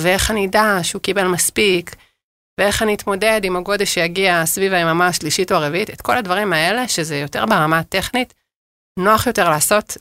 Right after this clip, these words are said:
לפני שיש לנו תינוק, לפני שכבר הכל נהיה נורא נורא אינטנסיבי ומוצף רגשית, ואת החיבור עצמו, לתת לעצמנו את המקום הזה של, כשכבר יש לי תינוק בידיים, אני יכולה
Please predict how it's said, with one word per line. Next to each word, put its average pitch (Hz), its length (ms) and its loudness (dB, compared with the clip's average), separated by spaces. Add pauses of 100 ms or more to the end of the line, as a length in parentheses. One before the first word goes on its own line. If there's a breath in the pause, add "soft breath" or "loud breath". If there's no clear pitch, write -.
לפני 180 380 0
שיש 175 300 -2
לנו 147 380 0
תינוק, 151 400 -2
לפני 160 240 -4
שכבר 160 420 -2
הכל 156 240 0
נהיה 160 300 0
נורא 151 240 2
נורא 147 220 2
אינטנסיבי 151 720 -2
ומוצף 139 460 -2
רגשית, 170 540 -8 (720)
ואת 143 460 -4
החיבור 147 720 2
עצמו, 269 420 2
לתת 214 320 -2
לעצמנו 190 420 -2
את 170 100 -4
המקום 165 400 0
הזה 190 120 -4
של, 156 280 -2 (360)
כשכבר 156 400 -2
יש 180 160 2
לי 220 60 4
תינוק 175 240 0
בידיים, 175 520 0
אני 160 100 -2
יכולה 151 440 2